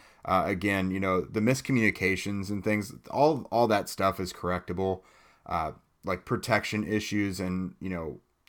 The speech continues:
things aren't being called properly because there's free rushers all the time.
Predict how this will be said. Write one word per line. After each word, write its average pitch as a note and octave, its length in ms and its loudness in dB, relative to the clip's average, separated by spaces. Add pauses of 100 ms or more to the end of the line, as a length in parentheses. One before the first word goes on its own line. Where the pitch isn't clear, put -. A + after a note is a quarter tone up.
(120)
things C3+ 320 4
aren't G#2+ 220 6
being F#2+ 240 2
called F2+ 320 0
properly F#2 440 0
because F2+ 380 -2
there's G2 180 0
free G#2+ 220 0
rushers F2 580 -2
all F#2 160 0
the F2+ 80 0
time. F2+ 380 -2